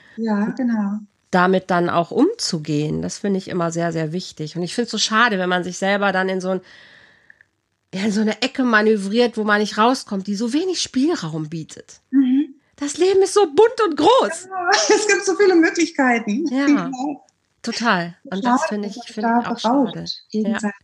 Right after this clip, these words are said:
Speaker 2: Ja. Nochmal ganz pragmatisch. Du sagst, du bist pra-, pra-,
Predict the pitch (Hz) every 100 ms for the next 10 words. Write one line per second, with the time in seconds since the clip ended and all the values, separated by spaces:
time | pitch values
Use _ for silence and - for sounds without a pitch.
0 | - 202 _ _ _ _ - - - -
1 | - - _ _ _ _ 277 285 269 247
2 | 302 - 254 240 214 202 190 143 - -
3 | 269 269 214 220 - 175 208 - 180 175
4 | 180 156